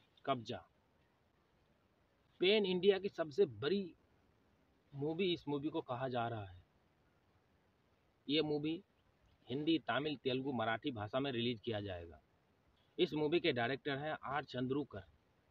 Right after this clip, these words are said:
और अगर ब-, एक्टर की बात, सूर्य सरन और सुदीप मेन रोल में नज़र आएंगे। इस मूवी की बजट की अगर बात करें तो डेढ़ सौ करोड़ की मूवी की बजट है और ये मूवी दो हज़ार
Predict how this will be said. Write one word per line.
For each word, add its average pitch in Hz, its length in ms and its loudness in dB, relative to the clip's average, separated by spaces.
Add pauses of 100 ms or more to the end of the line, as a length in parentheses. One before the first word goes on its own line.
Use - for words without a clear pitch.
(140)
और 156 200 0
अगर - 340 -4
ब-, 113 160 -6 (160)
एक्टर 151 260 -2
की 143 140 -4
बात, 131 200 -2
सूर्य 156 320 0
सरन 139 380 -4 (360)
और 151 180 2
सुदीप 147 400 0 (580)
मेन 131 280 0
रोल 127 160 0
में 135 120 0
नज़र 113 220 0
आएंगे। 98 340 -6 (580)
इस 156 140 -4
मूवी 151 220 0
की 180 240 -2 (380)
बजट 135 360 0
की 170 100 2
अगर 151 180 4
बात 127 240 2
करें 151 280 -2 (380)
तो 123 40 0
डेढ़ 139 240 4
सौ 165 140 0
करोड़ 139 320 0
की 151 280 -6 (360)
मूवी 123 240 0
की 120 140 -4
बजट 107 340 -4
है 82 100 -18 (520)
और 156 140 2
ये 143 180 4
मूवी 147 320 0 (680)
दो 147 180 2
हज़ार 147 320 2